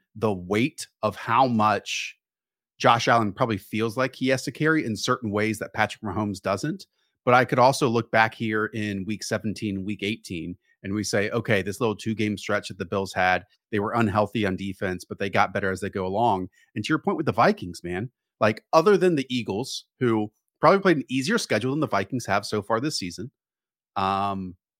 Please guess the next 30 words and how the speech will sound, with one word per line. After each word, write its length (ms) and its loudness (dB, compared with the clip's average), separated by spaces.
it's 320 -6
them, 500 4
it's 140 -8
the 100 -4
Vikings, 800 -2
it's 260 -4
the 120 -6
forty-niners 560 0
potentially, 360 -2
depending 380 -2
on 120 -2
what 120 -2
happens 500 -4
later 320 -2
on, 300 -2
as, 180 0
like, 120 -2
the 80 -8
teams 240 -4
that 100 0
are 60 0
battling 420 2
out 160 4
here 300 -2
in 400 -2
the 120 -6
N 120 -2
F 120 -2
C. 380 -4
And 300 -2